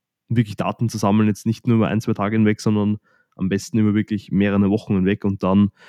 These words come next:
auch den Wochenschnitt miteinander zu vergleichen, dann wirklich zu schauen, auch mit Progress Picks,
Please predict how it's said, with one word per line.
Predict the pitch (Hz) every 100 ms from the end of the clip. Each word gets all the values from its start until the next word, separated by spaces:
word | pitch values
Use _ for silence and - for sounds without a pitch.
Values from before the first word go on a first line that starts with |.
| - _
auch | 92 98
den | - 98 95 92
Wochenschnitt | 113 120 107 117 -
miteinander | 107 95 101
zu | 110
vergleichen, | 110 98 85 113 117 113
dann | 98 95 98
wirklich | 117 113 -
zu | 110
schauen, | 107 98 101
auch | 104 -
mit | 101 117 -
Progress | - 110 110 -
Picks, | 120 107 -